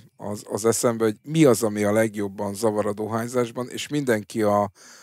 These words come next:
a szájszagot és a büdös a ruhámat, ö, ö, választotta. Tehát nagyságrendekkel ez a két, ö, ö, dolog volt az, ami, ö, zavarja őket.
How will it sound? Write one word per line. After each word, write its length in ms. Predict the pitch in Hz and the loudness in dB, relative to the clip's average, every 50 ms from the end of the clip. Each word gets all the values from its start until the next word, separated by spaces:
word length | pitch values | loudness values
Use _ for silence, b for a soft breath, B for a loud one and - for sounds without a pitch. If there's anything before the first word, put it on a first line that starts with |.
| B B B B | B B B B
a 120 | B - | B -4
szájszagot 840 | 107 - - - 120 120 120 123 - - - 131 120 123 117 - - | -4 0 2 4 6 6 4 4 2 2 0 2 2 2 0 0 0
és 280 | 123 110 104 - - - | -2 -2 -2 -2 -2 0
a 280 | 107 107 107 107 - - | 0 0 0 0 -2 -4
büdös 400 | 127 123 123 110 110 101 - - | -4 -4 -2 -2 -2 -2 -2 -2
a 60 | 113 | -2
ruhámat, 680 | 107 110 104 92 104 98 98 98 98 95 98 95 - - | -2 -2 -2 -2 0 0 0 0 -2 -4 -6 -6 -6 -6
ö, 260 | - 104 101 98 98 98 92 - b b b b b b b b - | -4 -2 0 0 0 0 -4 -8 b b b b b b b b -8
ö, 360 | - 101 98 95 95 101 104 98 95 - | -4 -2 0 0 0 0 -2 -2 -4 -6
választotta. 640 | - 101 104 98 98 101 101 - - 117 104 - 110 | -2 2 4 4 4 4 2 0 -4 -6 -6 -4 -4
Tehát 240 | 104 - 107 101 - | -4 -2 -2 -2 0
nagyságrendekkel 1080 | - 123 123 113 - - - 104 101 98 110 104 104 104 104 107 101 - - 110 101 101 | 2 2 2 2 2 0 0 0 0 0 -2 -6 -6 -4 -6 -6 -6 -6 -4 -2 -2 0
ez 140 | 101 92 110 | -2 -2 -4
a 60 | 98 | -8
két, 480 | - - - 104 101 98 95 - - | -6 -4 -4 -2 -2 -2 -6 -8 -8
ö, 240 | 113 104 101 101 104 101 95 b b b b b b b b b b | -8 -6 -4 -4 -6 -6 -8 b b b b b b b b b b
ö, 260 | - 101 101 101 101 107 101 | -6 -6 -4 -4 -4 -4 -2
dolog 360 | 113 110 104 104 104 98 101 | 0 0 2 0 -2 -4 -4
volt 280 | 101 104 104 104 - - | -4 -2 -2 -2 -4 -8
az, 140 | 98 95 107 | -8 -4 -4
ami, 460 | 101 101 104 104 101 104 104 101 98 _ - - | -4 -4 -4 -6 -4 -4 -6 -8 -10 _ -16 -14
ö, 280 | 113 101 101 98 104 - | -12 -10 -8 -8 -10 -6
zavarja 560 | 107 117 104 98 98 98 101 101 104 104 104 | -2 -2 -2 0 0 -2 -2 -2 -4 -4 -6
őket. 540 | 104 107 113 117 - - 147 139 139 - | -6 -6 -6 -6 -4 0 0 0 0 -2